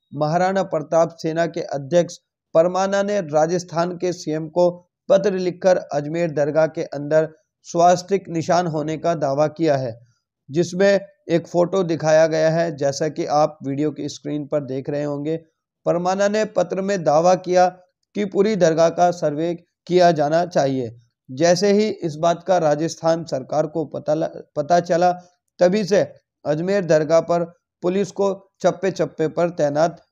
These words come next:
किया गया। हिंदू संगठन महाराणा प्रताप सेना के अध्यक्ष परमारा द्वारा जो दावा किया गया था, जब उसकी अजमेर कमेटी ने, अजमेर दरगाह के जो कमेटियन हैं, जो मेंबर हैं, जब उन्होंने जांच के लिए टीम को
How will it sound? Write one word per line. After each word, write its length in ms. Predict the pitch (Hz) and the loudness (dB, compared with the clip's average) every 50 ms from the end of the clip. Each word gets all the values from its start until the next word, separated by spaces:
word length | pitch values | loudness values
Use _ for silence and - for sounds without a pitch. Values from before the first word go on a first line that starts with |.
| _ _ - | _ _ 2
किया 200 | 185 190 175 160 | 4 6 6 6
गया। 300 | 139 131 120 110 107 104 - - - - - - - - - - - | 4 2 0 -2 -4 -8 -12 -18 -20 -20 -20 -20 -20 -20 -18 2 6
हिंदू 320 | 165 180 196 214 240 240 220 | 8 10 10 10 10 8 8
संगठन 540 | - 226 202 196 196 196 175 214 214 208 | 8 8 8 8 8 8 8 8 6 6
महाराणा 440 | 208 202 175 156 160 180 180 185 185 185 | 6 4 4 6 6 6 6 6 4 4
प्रताप 580 | 180 175 165 156 - - 170 165 175 180 175 - | 4 4 2 2 4 4 6 6 6 6 4 -2
सेना 320 | - - 165 156 156 160 165 | -2 0 2 4 4 4 4
के 180 | 156 - 175 160 - | 4 4 2 2 2
अध्यक्ष 460 | - 143 139 131 156 165 170 165 - - - _ | 2 0 0 2 2 2 2 2 -4 -10 -4 _
परमारा 440 | - 156 156 151 156 156 165 175 175 | 4 4 4 4 4 4 4 4 4
द्वारा 340 | 165 165 156 156 156 156 160 160 | 4 6 6 6 6 6 6 4
जो 180 | 151 160 165 165 | 4 4 2 4
दावा 360 | 139 131 139 143 151 165 175 175 | 4 4 4 4 6 6 4 4
किया 260 | 175 175 165 156 156 156 | 4 4 4 4 6 6
गया 260 | 151 156 151 151 151 | 6 6 6 6 6
था, 200 | 139 - 156 156 156 151 151 - _ _ _ _ _ - | 4 4 4 4 4 2 0 -6 _ _ _ _ _ -16
जब 320 | 127 123 127 185 208 208 | -6 2 4 4 4 4
उसकी 460 | 196 - - 175 170 170 - - 180 185 | 2 0 0 0 0 0 -2 0 0 2
अजमेर 420 | - 151 143 135 139 160 165 170 165 | 2 0 -2 -2 -2 -2 -2 -2 -2
कमेटी 460 | 165 160 151 156 156 151 156 165 165 | -4 -4 -4 -2 -4 -4 -4 -4 -4
ने, 160 | 165 170 165 160 | -2 -2 -4 -4
अजमेर 420 | - - 135 131 135 147 151 156 143 135 | -6 -8 -8 -8 -6 -6 -6 -6 -4 -4
दरगाह 320 | 156 143 143 143 143 156 | -2 -2 -2 0 0 0
के 140 | 151 139 151 | 0 0 -4
जो 160 | 147 139 147 123 | -6 -6 -8 -8
कमेटियन 640 | 123 139 135 139 135 139 135 131 156 160 160 160 156 | -6 -8 -8 -6 -8 -8 -8 -6 -6 -4 -4 -4 -4
हैं, 340 | 151 160 156 156 151 - | -4 -4 -4 -4 -6 -6
जो 120 | 139 143 135 | -8 -8 -6
मेंबर 380 | 139 147 147 151 160 165 165 165 | -4 -4 -6 -4 -2 0 0 2
हैं, 200 | 175 170 165 170 - _ _ _ _ - | 0 0 -2 -6 -12 _ _ _ _ 0
जब 200 | 143 165 165 - | 0 0 0 0
उन्होंने 400 | - 170 170 180 190 190 196 196 175 | -2 -4 -2 -2 0 0 0 0 0
जांच 320 | 143 175 156 170 160 - | 0 0 0 0 -2 -4
के 140 | - 185 175 | -6 -6 -4
लिए 180 | 175 175 175 165 - - | -2 -2 -4 -4 -4 -4
टीम 240 | 160 160 170 175 175 | -4 -4 -4 -4 -6
को 220 | 170 170 170 170 | -4 0 0 0